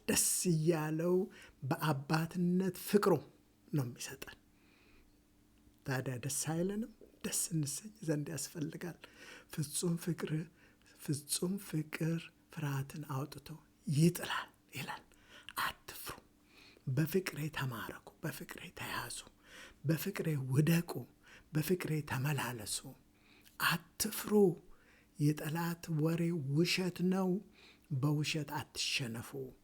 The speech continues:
የተሸነፈው፣ የተቀጠቀጠው፣ የተገለበጠው የጠላት ሴራ፣ በመስቀል ላይ የተጨፈለቀው፣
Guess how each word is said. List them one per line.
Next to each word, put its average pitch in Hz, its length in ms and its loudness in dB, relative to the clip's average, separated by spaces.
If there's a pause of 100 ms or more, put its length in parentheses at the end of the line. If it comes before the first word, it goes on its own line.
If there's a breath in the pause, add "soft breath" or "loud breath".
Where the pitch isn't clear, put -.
(460 loud breath)
የተሸነፈው፣ 160 920 4
የተቀጠቀጠው፣ 165 1080 -6 (640 loud breath)
የተገለበጠው 170 880 4
የጠላት 143 640 -2
ሴራ፣ 175 420 6 (220)
በመስቀል 160 760 2
ላይ 170 260 0
የተጨፈለቀው፣ 175 1080 2